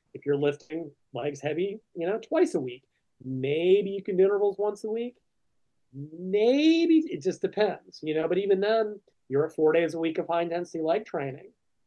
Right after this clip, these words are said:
eventually something breaks, and it's the dieter, <laughs> right? Like, it's,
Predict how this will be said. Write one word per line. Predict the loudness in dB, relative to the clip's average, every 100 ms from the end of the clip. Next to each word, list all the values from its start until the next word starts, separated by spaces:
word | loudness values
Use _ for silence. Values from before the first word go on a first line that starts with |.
| _ -6
eventually | 0 0 0 -2 -2
something | -2 -4 -4 -8
breaks, | -4 -4 -6 -12 -20 _ _ -8
and | -6
it's | -6 -8
the | -10
dieter, | -6 -6 -8 -12 -12 -12 -16 -20
<laughs> | _ _
right? | -2 4 4 2 -8 -4
Like, | 0 2 4
it's, | 2 2